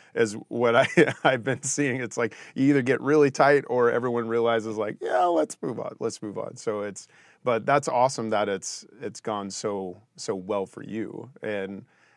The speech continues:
uh, and so being, being a dad now, so I, my story is, my, I was twenty-nine. I s-, I describe myself as super single.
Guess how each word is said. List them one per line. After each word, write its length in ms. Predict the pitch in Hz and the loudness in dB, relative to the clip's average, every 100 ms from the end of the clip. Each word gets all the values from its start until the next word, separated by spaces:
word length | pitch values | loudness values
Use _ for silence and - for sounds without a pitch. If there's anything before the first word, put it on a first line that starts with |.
| - | -4
uh, 240 | 117 110 - | 0 0 -2
and 160 | 131 | -2
so 160 | - 135 | 2 4
being, 560 | 110 139 147 131 123 - - | 4 4 4 2 -2 -8 -4
being 220 | 131 123 | -2 0
a 80 | 113 | -2
dad 400 | 139 123 123 117 | -2 2 4 2
now, 280 | 110 110 107 | 0 -2 0
so 220 | - 151 | 4 4
I, 320 | 139 160 143 - _ _ - | 8 6 6 0 _ _ -6
my 320 | 123 139 147 | 4 6 6
story 420 | 143 - 120 117 | 2 0 2 4
is, 260 | 113 110 - | 2 0 -4
my, 260 | - 120 127 | -6 -2 0
I 160 | 135 | 2
was 240 | 139 127 107 | 2 2 -4
twenty-nine. 640 | - 143 135 123 123 127 | -2 0 0 0 0 0
I 60 | 120 | -2
s-, 180 | 113 - | -4 -6
I 200 | 131 123 113 - | -4 -4 -6 -12
describe 340 | 123 - 123 117 | -10 -4 -2 -2
myself 420 | 113 - 117 101 | -4 -4 -4 -4
as 420 | 120 107 104 98 - - | -6 -6 -6 -10 -16 -10
super 320 | - 160 123 | -2 -2 -2
single. 420 | - 117 107 135 | -6 -4 -4 -6